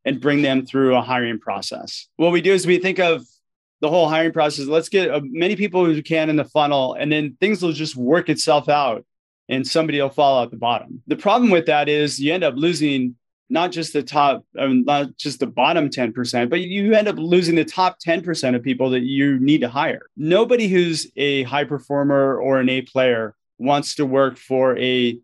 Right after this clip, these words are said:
kind of willy-nilly organization that doesn't look like they have their shit together. They wanna work with other winners, and they want the, I had a, I have a mentor that used to say, "Winners or A players wanna know how to win, and that you're the,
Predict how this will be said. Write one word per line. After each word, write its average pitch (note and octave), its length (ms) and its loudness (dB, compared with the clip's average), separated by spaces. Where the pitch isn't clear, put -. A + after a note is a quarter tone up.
kind - 140 -2
of A#2 100 -2
willy-nilly D3 640 2
organization C3+ 800 0
that B2 160 -2
doesn't C#3 240 -2
look B2+ 120 -6
like B2+ 160 -2
they B2+ 80 2
have B2+ 120 2
their A2 120 -4
shit C#3 260 -4
together. A2 360 -10
They D3 140 2
wanna F#3+ 240 2
work E3 400 4
with C#3 200 -2
other D3+ 240 2
winners, C#3 560 0
and C#3 100 -2
they C#3+ 100 0
want C#3+ 440 0
the, C3+ 280 -2
I D3+ 120 -2
had E3 280 2
a, B2+ 280 2
I D3+ 100 0
have E3 100 2
a D3+ 40 0
mentor C#3+ 380 0
that C3 140 0
used C3 220 -4
to - 60 -8
say, B2+ 280 0
"Winners G3 600 -2
or C#3+ 220 0
A F#3+ 160 4
players F3+ 400 2
wanna D#3+ 240 2
know C#3+ 180 0
how C#3 180 -2
to G3 100 -2
win, C#3 460 -4
and C3+ 340 0
that C3+ 140 0
you're E3+ 420 2
the, C#3+ 420 0